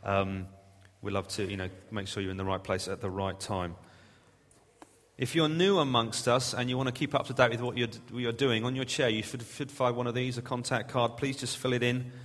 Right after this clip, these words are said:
Come and give it to me at the end. We'll just keep you up to date. We'll put you on our email list. We won't spam you, but we send you an email once a week just saying, "This is what's going on in Real Life Church," so you don't miss out on anything that's happening amongst us.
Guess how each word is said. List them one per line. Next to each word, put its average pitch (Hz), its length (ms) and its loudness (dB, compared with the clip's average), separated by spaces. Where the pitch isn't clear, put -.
Come 117 160 -2
and 113 40 -4
give 117 120 0
it 113 80 -4
to 117 100 -8
me 113 80 0
at 104 60 -2
the 110 100 0
end. 107 160 2
We'll 113 80 0
just 110 220 -6
keep - 220 -6
you 113 100 6
up 104 100 2
to 104 100 -10
date. 107 320 6
We'll 107 100 -8
put 117 140 -2
you 110 120 -2
on 107 80 0
our 107 100 0
email 104 320 0
list. 101 260 2
We 117 60 -4
won't 110 200 0
spam 98 440 0
you, 98 80 -2
but 95 100 -4
we 101 80 -6
send 101 200 -4
you 98 60 -2
an 98 40 -4
email 95 260 -2
once 92 240 -6
a 95 60 -10
week 92 140 -6
just - 160 -10
saying, 92 200 -4
"This 92 120 -10
is 95 100 -10
what's - 120 -14
going 92 200 -6
on 90 80 -8
in 90 80 -8
Real 92 160 -4
Life 90 220 -4
Church," - 400 -8
so 101 80 -6
you 92 80 -2
don't 95 280 -4
miss 98 240 -6
out 92 220 -4
on 90 120 -8
anything 90 380 -6
that's 90 260 -6
happening 92 540 -4
amongst 92 540 -2
us. - 260 -2